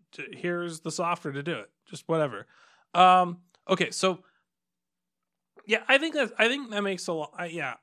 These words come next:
I, I, I think it makes sense for the market. It's not for me,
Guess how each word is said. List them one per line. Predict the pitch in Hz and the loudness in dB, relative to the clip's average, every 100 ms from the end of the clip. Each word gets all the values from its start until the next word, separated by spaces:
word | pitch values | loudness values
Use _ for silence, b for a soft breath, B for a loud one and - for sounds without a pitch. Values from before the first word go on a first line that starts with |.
| _ | _
I, | - 180 180 156 B B B B B _ | -6 -4 -4 -8 B B B B B _
I, | 185 175 180 | -4 0 0
I | |
think | 180 240 | 2 0
it | 233 | 0
makes | 214 - | -2 -2
sense | - - 175 160 - | -6 0 0 0 -6
for | - 156 | -8 -6
the | 139 | -4
market. | 127 117 120 - 127 | -6 -6 -8 -8 -12
It's | - 208 | -4 2
not | 196 | 2
for | - 185 | 2 -4
me, | 143 120 135 | -4 -6 -10